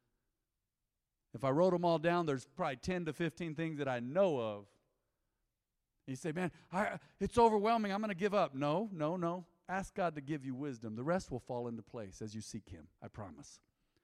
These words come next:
Someone say, "The Holy Spirit." Someone say, "Wisdom." Oh, yeah, is wisdom important? Yes, Je-, Jesus has been made unto us wisdom and righteousness. How many of you know it's wise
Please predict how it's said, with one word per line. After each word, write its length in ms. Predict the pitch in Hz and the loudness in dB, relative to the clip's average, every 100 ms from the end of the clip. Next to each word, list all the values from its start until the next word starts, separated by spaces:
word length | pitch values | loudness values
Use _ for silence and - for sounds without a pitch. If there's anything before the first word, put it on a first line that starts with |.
| _ | _
Someone 320 | - 170 165 | -4 -2 -2
say, 160 | 139 156 | -2 -2
"The 140 | 139 | -2
Holy 220 | 139 151 | -4 -6
Spirit." 460 | 135 - 170 131 82 _ _ _ _ _ _ _ _ _ _ _ | -6 -10 -8 -8 -8 _ _ _ _ _ _ _ _ _ _ _
Someone 320 | - 160 156 | -10 -4 -2
say, 160 | 127 151 | 0 0
"Wisdom." 520 | 131 147 135 104 92 - _ _ _ _ | 0 0 -2 -6 -14 -16 _ _ _ _
Oh, 100 | 143 | 0
yeah, 220 | 175 175 135 | 4 4 4
is 100 | 120 | 2
wisdom 320 | 180 190 185 | 0 0 -2
important? 540 | 147 160 196 220 202 | -4 -4 -6 -4 -4
Yes, 280 | 147 220 139 | 2 2 2
Je-, 240 | - 147 196 | 0 -2 -2
Jesus 300 | 139 185 208 | -4 -6 -4
has 80 | 165 | -4
been 180 | 139 143 | -2 -2
made 160 | 147 | 0
unto 240 | 156 147 139 | 0 -2 -2
us 200 | 139 - | -4 -4
wisdom 500 | 127 160 147 165 170 _ _ _ - | -4 -4 -4 -8 -8 _ _ _ -6
and 200 | 139 135 | -2 2
righteousness. 540 | 147 156 131 113 110 - _ | 2 0 -4 -8 -8 -10 _
How 100 | 196 | -2
many 80 | 269 | -2
of 60 | |
you 100 | 254 | 0
know 160 | 240 240 | 0 2
it's 160 | 202 175 | 0 0
wise 680 | 220 220 170 143 170 185 | 6 6 6 4 2 2